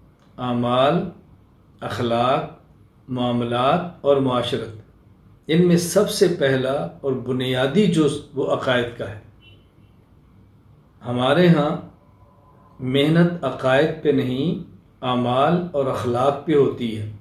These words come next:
इस पे जमातें बनती हैं, इस पे इदारे बनते हैं, अकायद पे मेहनत नहीं।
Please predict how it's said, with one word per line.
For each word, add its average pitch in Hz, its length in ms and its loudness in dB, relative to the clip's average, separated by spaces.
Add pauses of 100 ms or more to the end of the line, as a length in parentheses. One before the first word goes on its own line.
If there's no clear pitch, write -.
(720)
इस 135 180 -2
पे 143 200 -2
जमातें 131 560 0
बनती 123 380 -2
हैं, 107 160 -10 (360)
इस 127 180 -8
पे 143 160 -2 (140)
इदारे 131 380 4
बनते 135 340 2
हैं, 104 300 -10 (920)
अकायद 135 580 2
पे 156 100 0
मेहनत 160 400 4
नहीं। 120 220 -6